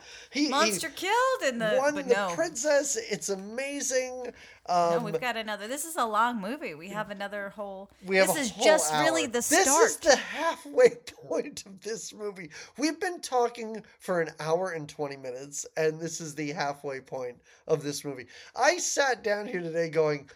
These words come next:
Speaker 1: "There's no way we're gonna go as long as this movie." We might, <laughs> Jamie.
Speaker 2: Oh, well, we did spend twenty minutes talking about I don't even know the fuck what in the beginning.
Speaker 1: Uh, good point.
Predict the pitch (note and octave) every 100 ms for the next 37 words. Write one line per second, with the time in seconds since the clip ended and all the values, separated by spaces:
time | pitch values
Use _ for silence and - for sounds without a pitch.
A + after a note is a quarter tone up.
0 | _ A#3+ - B3+ G#3 B2 A2 A2+ A2 -
1 | A2 C#3+ A#2+ C3 - - B2+ A#2+ A#2 G#2
2 | _ D#3+ C4+ G#3+ C#3 C#3+ - - D3+ -
3 | - - _ _ - F#3+ F#3 D3 F3+ F#3+
4 | G#3 - A#3 D4 C#4 - G#3 F#3 - F3+
5 | E3 D#3+ D3 - - D3+ C#3+ D3 C#3+ C#3
6 | - D3+ D#3 C#3 C#3+ D3 C#3 B2+ C3 B2
7 | B2+ - C3 C#3 - C#3+ A#2+ C#3+ G#3 G3+
8 | G3 F3 D#3+ D3+ A#2+ G#2+